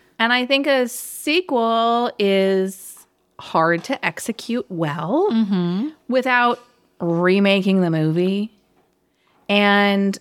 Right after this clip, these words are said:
Speaker 1: this was a home run for me. It had the elements I loved in the first movie, a lot of delightful callbacks. It didn't just feel like the next year we're doing it all again.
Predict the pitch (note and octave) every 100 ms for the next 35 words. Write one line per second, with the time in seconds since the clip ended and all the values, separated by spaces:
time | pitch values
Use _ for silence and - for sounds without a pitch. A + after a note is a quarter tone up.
0 | - F3 F3 A#3 C#4 C4 G3+ E3 D#3 D3+
1 | D#3 F3+ F3 E3+ E3+ E3+ - _ _ _
2 | _ _ G#3 G3+ - D#3+ F#3 G#3 G#3+ G#3
3 | G#3 G3+ G3 F3 E3+ E3 F3 G3 G3 F#3
4 | F#3+ F3 - F3+ E3+ F3 E3 - E3+ D3+
5 | E3+ G#3 G#3+ G3+ F#3 G#3+ G3 - F3+ F3
6 | E3 - - - G3+ F#3 A#3 G3+ A3 F#3+
7 | - G3 F#3+ - - F#3 F3 E3+ D#3 D#3
8 | - - _ _ _ _ _ _ E3 F3
9 | F3 E3 D#3+ - - D#3 D3 C#3+ D#3 -
10 | D3 D3 D#3 C#3+ C#3 C3+ C3 D3 C3+ -
11 | C3+